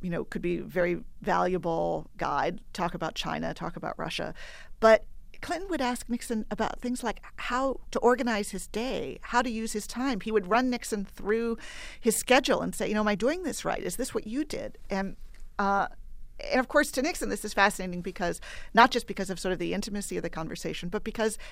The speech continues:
this is a challenge that every, every president faces. You never have enough time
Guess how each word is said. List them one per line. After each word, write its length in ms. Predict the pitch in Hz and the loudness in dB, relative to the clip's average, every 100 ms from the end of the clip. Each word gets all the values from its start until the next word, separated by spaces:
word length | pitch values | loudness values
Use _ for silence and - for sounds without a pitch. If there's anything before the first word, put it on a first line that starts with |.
| - | 0
this 160 | 240 254 | 2 2
is 180 | 262 - | -2 -4
a 60 | - | -2
challenge 420 | - 196 208 - | 2 4 2 -2
that 100 | 170 | 0
every, 260 | 175 214 208 - | 0 0 -4 -2
every 240 | 180 202 | 0 -2
president 460 | 190 170 175 180 - | -2 -4 -4 -6 -4
faces. 480 | 214 - - 160 175 | -4 -2 -4 -6 -6
You 100 | 170 | -6
never 420 | 160 190 208 214 | 2 2 4 2
have 160 | 196 | 0
enough 240 | 180 165 170 | -2 -4 -6
time 380 | 160 160 151 | -8 -6 -6